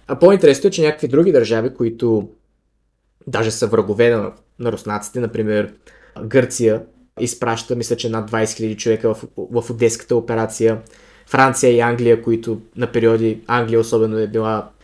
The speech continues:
един от най-големите опоненти на Руската империя, изпраща, нали, някакви хора. Разбира се, не е било с целта, че всъщност ще направят това, което, нали,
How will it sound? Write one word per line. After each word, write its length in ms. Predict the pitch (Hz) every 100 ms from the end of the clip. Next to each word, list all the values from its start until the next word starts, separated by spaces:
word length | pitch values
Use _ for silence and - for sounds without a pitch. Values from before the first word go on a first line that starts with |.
| -
един 140 | 123
от 80 | 135
най-големите 400 | 127 120 123 120
опоненти 440 | 113 113 110 101
на 100 | 107
Руската 280 | 113 - -
империя, 500 | 104 107 107 113 131 -
изпраща, 520 | 131 - 131 - -
нали, 180 | 113 113
някакви 420 | 113 113 - 104
хора. 360 | - 107 110 160 _ _ _ -
Разбира 240 | 123 156
се, 120 | 147 139
не 60 |
е 60 | 135
било 160 | 147
с 80 | 143
целта, 300 | 135 120 151
че 80 | -
всъщност 300 | 147 - 131
ще 100 | 131
направят 400 | 107 - 202 -
това, 180 | 131 117
което, 300 | 120 107 107
нали, 300 | 104 104